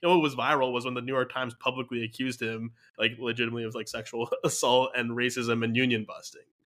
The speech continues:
That went pretty fucking viral. And it, to the point where they lost huge business. Now, this, sure,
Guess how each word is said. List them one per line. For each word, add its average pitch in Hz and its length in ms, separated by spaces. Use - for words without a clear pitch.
That 180 160
went 147 180
pretty 139 180
fucking 117 320
viral. 117 220
And 127 160
it, 139 160
to 151 80
the 139 120
point 143 280
where 123 160
they 117 100
lost 117 400
huge - 180
business. - 360
Now, 117 120
this, 143 220
sure, 107 340